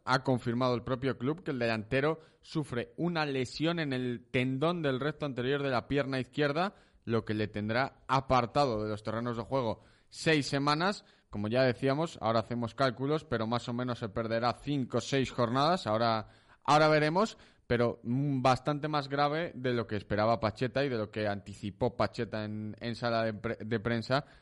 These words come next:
tras esos encuentros de pretemporada, que se intuía que dos semanas, que tenía una pequeña molestia, llegó a hablar de fractura incluso, eh, rotura de, de fibras y demás. Mm, bueno,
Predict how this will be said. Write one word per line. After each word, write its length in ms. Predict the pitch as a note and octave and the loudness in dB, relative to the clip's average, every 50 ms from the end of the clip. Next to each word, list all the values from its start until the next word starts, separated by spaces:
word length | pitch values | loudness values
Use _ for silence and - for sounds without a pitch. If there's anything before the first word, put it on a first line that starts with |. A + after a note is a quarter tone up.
| _ _ | _ _
tras 200 | - A#2 A#2 G#2+ | -2 -2 0 0
esos 640 | A2+ A#2 A2 G#2 - A#2 A#2 A2+ A2 A2+ A2+ A2 - | 2 0 -2 0 0 2 2 2 2 2 0 0 -2
encuentros 460 | A#2+ A#2 A2+ G2+ A#2+ A#2+ A2 A#2 A2 | -2 -4 -2 0 -2 0 0 0 0
de 80 | A2+ A#2 | -2 -2
pretemporada, 720 | G2+ A#2+ A#2+ A2 B2 A#2 G#2+ B2 A#2+ A#2+ B2 C3+ D3 - - - - _ _ _ - | -2 -2 -2 -2 -2 0 0 2 4 4 4 4 2 0 -4 -14 -20 _ _ _ -6
que 300 | - A2+ A2+ G#2+ A2 - - C#2 - _ | -4 -2 -2 -4 -6 -16 -20 -20 -20 _
se 180 | - - A2+ | -6 -4 -4
intuía 400 | A2 A2 G#2 G#2+ A#2 A#2+ B2 A#2+ | -2 -2 -2 -2 0 2 2 2
que 100 | A2 A#2 | 2 2
dos 120 | A#2 A#2 A2+ | 0 -2 -2
semanas, 380 | - A#2 B2+ D3 D#3+ D3+ B2+ | -2 -4 -2 -2 -2 -4 -4
que 80 | - A2+ | -6 -6
tenía 180 | F#2+ A#2 A#2+ B2 | -6 -6 -4 -4
una 120 | A#2+ G2+ | -4 -4
pequeña 280 | - G#2+ A2+ A#2 A2+ A2 | -4 -6 -4 -4 -4 -4
molestia, 480 | G#2+ A2+ B2 D3+ D3+ - - C3+ C3 | -2 -2 -2 -2 -4 -4 -6 -6 -6
llegó 160 | A#2+ A2+ G#2+ | -4 -2 -2
a 60 | A2+ A2+ | -2 -2
hablar 220 | A2+ A2+ A2+ G#2+ | 0 -2 -4 -2
de 420 | A2+ A2+ A2+ A2 G#2+ - - - G2 | -2 -2 -2 -2 -4 -6 -10 -14 -16
fractura 480 | - - A#2+ A#2 A2 - - C#3 B2 A#2 | -10 -4 -2 -2 -2 -2 -4 -4 -4 -4
incluso, 680 | A#2 A#2 C3 C#3+ C3 B2+ - B2 A#2+ A#2+ A#2+ A2+ - - - _ _ - - - - | -6 -6 -6 -6 -6 -4 -4 -4 -2 -2 -2 -4 -6 -10 -20 _ _ -20 -20 -16 -8
eh, 300 | - A2+ A2+ A2+ A2+ A2+ | -6 -4 -2 -2 -2 -2
rotura 380 | G#2 A#2 A2+ G2+ A#2+ A#2+ A#2+ A#2 | -2 -2 -4 -2 0 0 2 2
de, 320 | A2+ A2+ A#2 A2+ A2 - - | 2 2 0 -2 -4 -4 -2
de 120 | A#2 A#2 | -2 -2
fibras 400 | G#2+ - C#3 C#3 C3 B2 A2 G#2+ | -2 0 -2 -2 0 0 0 0
y 60 | A#2 | -2
demás. 280 | A#2 B2 D3+ F#3+ G3+ - - - - - - _ _ - | -2 0 0 -2 -2 -4 -14 -20 -20 -20 -20 _ _ -12
Mm, 280 | - A2+ A2+ G#2+ G2+ G#2+ | -10 -8 -6 -6 -6 -4
bueno, 260 | A2+ G#2 D#2+ - - | -4 -6 -6 -8 -14